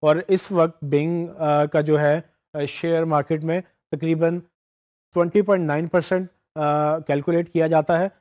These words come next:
जो कि यूएसए में, अ, फिगर्स हैं। बाकी जगह पे इसकी फिगर्स नहीं है,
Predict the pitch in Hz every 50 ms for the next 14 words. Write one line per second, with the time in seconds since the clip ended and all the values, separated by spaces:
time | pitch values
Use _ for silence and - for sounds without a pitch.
0 | _ _ - 151 151 143 170 160 151 143 151 156 160 - - 175 165 170 214 240
1 | _ _ _ _ - - 151 143 143 143 143 143 143 143 151 151 160 156 151 147
2 | - - 170 - - 147 143 151 151 147 131 139 131 131 131 135 151 147 - -
3 | 185 170 175 170 175 170 175 160 - - - - 160 151 156 160 165 175 208 233
4 | 220 180 180 185